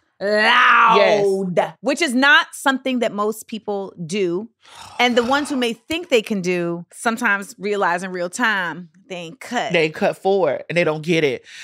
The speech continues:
Speaker 2: And then, you know, it's crazy, when you live out loud, you've been a star since a kid. And me, I've been a star since some other stuff. But, <laughs> but people don't understand, like, people will clout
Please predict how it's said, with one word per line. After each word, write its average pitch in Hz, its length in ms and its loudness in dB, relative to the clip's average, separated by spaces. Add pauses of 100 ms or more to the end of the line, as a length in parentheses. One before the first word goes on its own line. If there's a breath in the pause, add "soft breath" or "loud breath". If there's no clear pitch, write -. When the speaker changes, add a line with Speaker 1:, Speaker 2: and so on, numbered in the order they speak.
(100)
Speaker 2:
And 175 160 0
then, 185 220 0
you 202 140 0
know, 165 420 2
it's 190 180 -2
crazy, 170 480 -2 (440 soft breath)
when 196 120 0
you 277 140 2
live 247 240 2
out 156 160 2
loud, 117 360 -4 (100)
you've 214 400 -2
been 196 120 2
a 151 60 -4
star 131 240 -2
since - 320 -14
a 113 60 -12
kid. - 520 -12 (600 soft breath)
And 143 260 -4
me, 202 280 2
I've 196 160 0
been 196 140 2
a 170 40 0
star 147 300 -2
since - 520 -10 (200)
some 139 180 -10
other 123 180 -4
stuff. 98 380 -10 (720 loud breath)
But, 185 420 4
<laughs> - 1900 -20
but 202 260 2
people 294 240 2
don't 254 160 4
understand, 202 600 -2
like, 156 280 -4
people 220 380 -8
will 175 220 -10
clout 196 520 -12